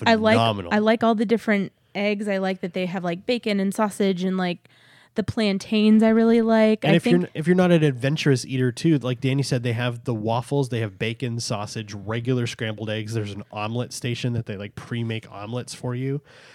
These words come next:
Speaker 2: So there's plenty of that and fruit and desserts and all that kind of stuff. If you're not, like, into the whole, like, African spices type of stuff. There's some of, there's something there for everybody.
Speaker 1: Or I would say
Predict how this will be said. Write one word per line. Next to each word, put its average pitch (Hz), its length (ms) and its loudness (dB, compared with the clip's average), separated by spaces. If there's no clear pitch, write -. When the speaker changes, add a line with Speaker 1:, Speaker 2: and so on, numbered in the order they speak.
Speaker 2:
So 147 260 0
there's 139 260 2
plenty 147 340 2
of 120 120 0
that 127 200 0
and 113 160 -6
fruit 143 460 4
and 113 160 -8
desserts 117 580 -6
and 101 280 -10
all 180 120 2
that 185 100 2
kind 190 80 4
of 165 60 2
stuff. 175 180 2
If 139 100 6
you're 139 140 6
not, 143 240 2
like, 127 240 -4
into 139 240 2
the 120 120 -2
whole, 127 300 -2
like, 117 280 -6
African 123 420 -4
spices 139 720 -4
type 156 200 0
of - 40 -10
stuff. 180 380 -2
There's 151 340 8
some - 260 2
of, 131 220 2
there's 156 160 2
something 160 240 2
there 143 120 6
for 123 120 -2
everybody. 90 340 -6
Speaker 1:
Or 240 120 4
I 247 100 6
would 254 140 0
say 226 400 2